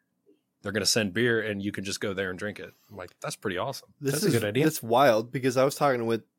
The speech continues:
Speaker 2: uh, my buddy Robbie and Matt about this before we started brewing beers. Uh, it's still an offshoot of potentials. But, like,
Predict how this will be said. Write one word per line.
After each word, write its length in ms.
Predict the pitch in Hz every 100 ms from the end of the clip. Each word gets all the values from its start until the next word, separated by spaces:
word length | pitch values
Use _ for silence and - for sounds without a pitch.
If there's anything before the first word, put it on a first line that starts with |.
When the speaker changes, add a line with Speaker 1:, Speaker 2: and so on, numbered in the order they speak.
| -
Speaker 2:
uh, 420 | 123 113 101 95 -
my 140 | 113 107
buddy 240 | 113 107
Robbie 640 | 95 110 123 113 104 107 _ _ _ _ _ _ _ _ -
and 540 | 110 107 104 101 95
Matt 260 | 98 123 135
about 260 | 101 95
this 240 | - 101 -
before 360 | - 107 110 107
we 420 | 104 98 98 95 _ _ _ _
started 300 | - 110 98
brewing 240 | 95 101 92
beers. 560 | 98 101 98 95 - - _ _ _ _ _ _ _ _ _ _ -
Uh, 420 | 101 92 71 76 - - - _
it's 260 | - - - _
still 340 | - - 101 87
an 80 |
offshoot 480 | 82 80 - 87 80 -
of 140 | - -
potentials. 560 | - 87 87 82 87 - - - - _
But, 240 | 110 104 - _ _ _ _ -
like, 300 | 113 95